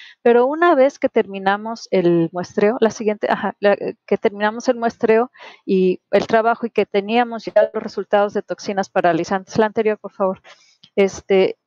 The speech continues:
nos dimos a la tarea de tratar de aislar organismos que estuvieran asociados a las macroalgas en los diferentes bancos de moluscos. La que sigue. Esto se ha hecho en colaboración con muchos, eh, co-, eh, investigadores, estudiantes,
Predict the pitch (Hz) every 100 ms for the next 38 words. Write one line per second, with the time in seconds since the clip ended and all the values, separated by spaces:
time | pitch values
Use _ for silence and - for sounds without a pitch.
0 | _ 214 214 240 240 262 - 220 196 202
1 | 220 214 226 233 - 196 208 202 _ -
2 | 220 - 247 254 254 233 202 202 - 226
3 | 226 - 208 196 208 220 240 240 - 170
4 | - 202 226 226 226 233 - 202 - 214
5 | 233 226 233 - 185 190 196 196 - 202
6 | 214 226 240 - 190 190 208 202 196 196
7 | 214 208 185 185 196 196 196 226 277 -
8 | 190 - - _ - - - 190 202 -
9 | 185 170 165 _ - - - - 254 277
10 | - 320 - 247 226 233 - 247 208 185
11 | 180 180 220 214 208 196 214 - 220 -
12 | 185 175 170 - 190 - 185 175 170 170
13 | 190 185 190 - 190 190 233 233 226 214
14 | 185 - 202 226 226 220 - 247